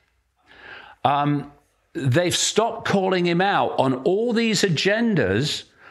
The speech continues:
fundamental cult agendas, A I agendas, and, and, and, uh, satellite agendas, that he's, um, he was, uh, ca-, uh, called out, um,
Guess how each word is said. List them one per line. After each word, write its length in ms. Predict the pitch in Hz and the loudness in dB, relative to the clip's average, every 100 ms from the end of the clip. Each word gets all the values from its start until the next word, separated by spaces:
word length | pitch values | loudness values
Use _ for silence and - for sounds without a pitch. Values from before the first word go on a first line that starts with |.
| - - | -20 -20
fundamental 1120 | - - - 294 277 240 196 214 269 - 151 | -8 -2 2 2 2 2 2 2 0 2 0
cult 380 | 117 - 160 160 | 2 0 0 2
agendas, 640 | 131 107 165 208 135 101 104 | 0 2 0 2 2 2 0
A 200 | 135 135 | 0 0
I 280 | 143 143 | 0 0
agendas, 500 | 104 107 104 101 110 - | 0 0 0 0 -2 -2
and, 440 | - 120 127 123 113 | -2 -2 0 0 0
and, 0 | |
and, 400 | 120 113 107 101 | 0 2 0 0
uh, 640 | 101 104 95 - - 113 | 0 -2 -4 -12 -8 -4
satellite 640 | 107 156 175 147 104 107 98 | 0 0 0 0 0 0 -2
agendas, 560 | 117 104 92 95 107 - - - - - - | -2 -2 -2 -4 -8 -12 -18 -20 -20 -20 -2
that 240 | 135 131 120 | 0 2 2
he's, 360 | 135 123 - | 2 2 2
um, 320 | 123 113 110 113 | 2 2 0 2
he 120 | 139 | 2
was, 200 | 131 127 - - | 2 0 -2 -2
uh, 100 | 127 - | -2 0
ca-, 120 | 156 | -2
uh, 320 | - 135 113 | 0 0 -2
called 300 | 110 143 135 | 0 0 2
out, 360 | 120 113 - - | 2 2 -2 -2
um, 260 | 113 110 | -2 0